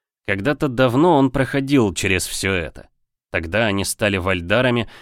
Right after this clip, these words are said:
и тогда же его товарищи начали превращаться в ворлоков. Этот кошмар продолжался и продолжался.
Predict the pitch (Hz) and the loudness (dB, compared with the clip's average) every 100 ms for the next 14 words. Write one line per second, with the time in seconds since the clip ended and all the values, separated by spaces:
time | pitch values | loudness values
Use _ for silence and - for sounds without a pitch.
0 | - - 90 90 98 147 123 110 117 127 | -18 -8 -4 -2 -2 -2 -2 -2 -2 0
1 | 113 147 135 - 120 117 113 110 110 101 | 0 0 0 0 -2 -2 -2 -4 -2 -2
2 | 101 95 113 113 - 107 98 110 101 76 | 0 -2 -4 -4 -4 -4 -2 0 0 -2
3 | 67 - - _ _ _ _ _ - 98 | -8 -16 -20 _ _ _ _ _ -6 -2
4 | 113 - 117 113 139 123 113 107 107 90 | -2 0 -2 2 0 0 0 2 2 2
5 | 107 127 120 123 - 113 113 110 113 101 | 0 0 -2 -6 -8 -6 -2 2 2 2
6 | 110 87 - - | 0 0 -4 -12